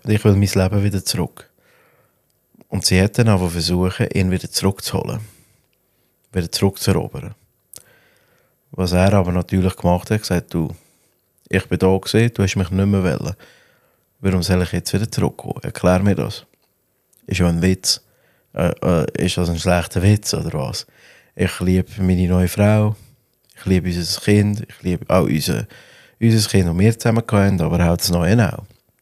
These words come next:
Dann kommt die mit dieser Opferrolle nat-,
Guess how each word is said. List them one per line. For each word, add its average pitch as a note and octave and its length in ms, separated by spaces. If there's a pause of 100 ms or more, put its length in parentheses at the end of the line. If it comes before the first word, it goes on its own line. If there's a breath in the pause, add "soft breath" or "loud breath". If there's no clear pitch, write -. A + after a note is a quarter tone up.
(1400 loud breath)
Dann F2 140
kommt A#2+ 360
die G2+ 120
mit G2 220
dieser F2+ 300
Opferrolle G2 800
nat-, - 320